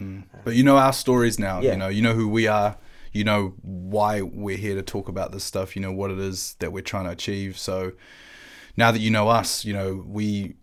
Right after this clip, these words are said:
Speaker 1: we wanna know you. You know what I mean? I
Speaker 2: Mm.
Speaker 1: think we, you know, I, I, it doesn't matter who you are. It doesn't matter if you're a lawyer or a student or who the hell you are. We, we wanna
Speaker 2: Yeah.
Speaker 1: hear about these stories, you know? But, um,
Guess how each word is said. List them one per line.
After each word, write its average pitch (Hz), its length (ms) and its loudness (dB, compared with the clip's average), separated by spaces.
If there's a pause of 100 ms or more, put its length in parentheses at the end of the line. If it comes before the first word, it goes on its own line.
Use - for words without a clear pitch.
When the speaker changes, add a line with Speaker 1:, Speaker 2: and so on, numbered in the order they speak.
Speaker 1:
we 104 140 -6
wanna 101 240 0
know 101 80 0
you. 98 340 2 (480)
You 95 140 -10
know 95 100 -8
what 92 100 -8
I 92 40 -8
mean? 101 300 -6
I 113 60 -10
Speaker 2:
Mm. 107 80 -8
Speaker 1:
think 92 220 -8
we, 95 400 -8 (280)
you 104 80 -12
know, 90 100 -12
I, 95 560 -10
I, 98 40 -8
it 98 60 -10
doesn't 98 220 -8
matter 95 160 -6
who 98 80 -6
you 98 160 -4
are. 95 240 -4 (320)
It 98 60 -18
doesn't 98 200 -10
matter 95 180 -6
if - 140 -12
you're 92 140 -6
a 90 80 -6
lawyer 98 400 -4
or 76 120 -8
a - 40 -18
student - 600 -8 (200)
or - 160 -12 (220)
who 107 120 -10
the - 120 -12
hell 95 180 -6
you 87 140 -6
are. 87 100 -4
We, 95 200 -8 (140)
we 95 200 -12
wanna 98 240 -6
Speaker 2:
Yeah. 95 60 -10
Speaker 1:
hear 95 180 -6
about 95 260 -6
these 92 160 -12
stories, 98 420 -8
you 92 60 -8
know? 95 220 -6 (640)
But, 98 240 2
um, 92 380 -2